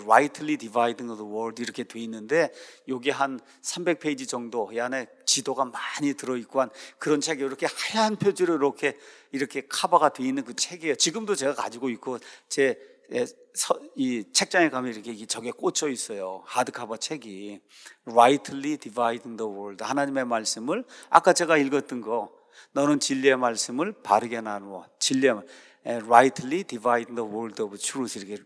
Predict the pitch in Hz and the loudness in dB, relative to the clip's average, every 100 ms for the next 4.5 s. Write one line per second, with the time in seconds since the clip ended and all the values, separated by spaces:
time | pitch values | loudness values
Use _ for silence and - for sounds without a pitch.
0 | _ - 135 135 131 117 - 117 110 107 | _ -4 6 6 8 4 0 -4 -2 -2
1 | 113 113 110 101 98 104 98 - - - | 0 -4 -4 -6 -6 -6 -6 -8 -20 -20
2 | - - - - 139 143 131 139 135 147 | -20 -20 -10 2 6 6 4 2 0 2
3 | 135 131 123 120 123 113 127 - 147 139 | 2 0 -2 -2 -4 -4 -8 -2 0 0
4 | 117 117 147 143 | -2 -4 2 2